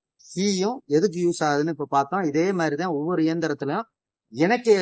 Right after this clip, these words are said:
இயங்கக்கூடிய பாகங்கள் எல்லாமே இணைக்கப்பட்டிருக்கு, டூ வீலரா இருந்தாலும் ஃபோர் வீலரா இருந்தாலும், ஓகேவா? இப்ப கீக்கும் கீவேவும் எப்படி மேட்டிங் ஆகுது,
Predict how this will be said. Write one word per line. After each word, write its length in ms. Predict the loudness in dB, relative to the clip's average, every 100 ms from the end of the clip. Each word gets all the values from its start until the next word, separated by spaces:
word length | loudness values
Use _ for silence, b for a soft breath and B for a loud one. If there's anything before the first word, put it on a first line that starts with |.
| 4 4 2
இயங்கக்கூடிய 580 | 2 4 4 4 2 2 4
பாகங்கள் 420 | 4 4 2 2
எல்லாமே 300 | 4 2 2 0
இணைக்கப்பட்டிருக்கு, 760 | 0 -2 -4 -2 -4 0 2 2 -2
டூ 120 | -2
வீலரா 320 | 2 2 2 0
இருந்தாலும் 380 | -2 -6 -6
ஃபோர் 240 | -8 -6 -4
வீலரா 180 | -6 -6
இருந்தாலும், 380 | -8 -10 -14 _
ஓகேவா? 380 | -12 -6 -2 -2 -4 _ _ -8
இப்ப 240 | -2 -2 -2
கீக்கும் 500 | -4 -2 -2 -4 -6 _ _ -6
கீவேவும் 580 | -2 0 0 0 -4 -8 -18 _ _ _ 0
எப்படி 420 | 0 0 0 0 -2 _ _ _ _ _ -6
மேட்டிங் 480 | 0 0 0 0
ஆகுது, 260 | 0 0